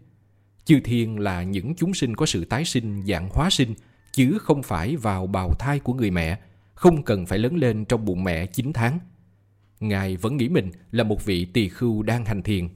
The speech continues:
Dung mạo Ngài tự động trông như một chàng trai hai mươi hay hai mươi lăm tuổi đời, và vị thiên tử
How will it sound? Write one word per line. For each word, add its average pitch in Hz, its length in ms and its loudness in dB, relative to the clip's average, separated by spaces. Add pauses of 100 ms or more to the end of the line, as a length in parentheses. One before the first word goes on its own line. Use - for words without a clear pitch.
(640)
Dung 160 240 4
mạo 101 160 2
Ngài 101 260 -2
tự 98 200 -4
động 95 300 -2
trông 123 200 0
như 117 100 0
một 98 220 2
chàng 90 220 0
trai 104 280 -2
hai 117 180 0
mươi 110 340 2
hay 104 280 -2
hai 131 200 -2
mươi 143 140 2
lăm 123 180 0
tuổi 98 200 -2
đời, 92 260 0 (440)
và 107 360 2
vị 92 340 -2
thiên 151 240 0
tử 104 220 0